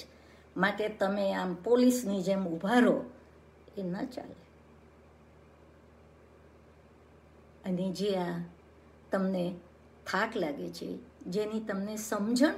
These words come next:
પણ નથી, એટલે ઘણી બહેનોને તો શું થાય, સમજ છે નહીં, એટલે ગુસ્સો કરશે, બાળકો ઉપર ને પતિ ઉપર સામો જવાબ આપશે. અને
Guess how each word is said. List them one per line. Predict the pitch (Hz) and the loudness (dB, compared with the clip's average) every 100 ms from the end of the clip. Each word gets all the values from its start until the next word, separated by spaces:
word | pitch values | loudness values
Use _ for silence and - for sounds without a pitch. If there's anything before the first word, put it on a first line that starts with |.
| - | -2
પણ | 262 | -2
નથી, | 175 151 - 175 170 - - | -2 -4 -6 -10 -10 -16 -14
એટલે | 180 208 | -6 -4
ઘણી | 190 202 208 226 | -4 -4 -4 -4
બહેનોને | 208 208 214 214 214 | -4 -4 -4 -6 -6
તો | 220 | -8
શું | 233 - | -8 -8
થાય, | - - 180 - - - - - - | -10 -10 -10 -12 -20 -20 -20 -20 -8
સમજ | - 247 285 - | 2 6 6 4
છે | - 349 | -2 0
નહીં, | 269 180 - - - - - - - - - - - - - - | 0 0 -6 -16 -20 -20 -20 -20 -20 -20 -20 -20 -20 -20 -10 -6
એટલે | 220 226 220 - - - - - - - | -2 2 2 2 -8 -20 -20 -20 -20 -8
ગુસ્સો | 220 226 269 | -6 4 4
કરશે, | 262 262 - 269 262 - - - - - - - - - - - | 6 2 -2 -6 -6 -14 -20 -20 -20 -20 -20 -20 -20 -20 -20 -4
બાળકો | 196 185 196 233 226 | 4 6 6 4 4
ઉપર | 220 214 | 2 -2
ને | 208 202 | -2 -4
પતિ | - 208 - | -2 -2 0
ઉપર | 220 208 - 202 | 0 0 0 0
સામો | - 185 180 180 | 2 0 2 0
જવાબ | 170 170 220 226 | 0 0 0 -2
આપશે. | 247 - 330 - - - - - - | -6 -6 -8 -8 -20 -20 -20 -4 6
અને | 277 302 | 8 8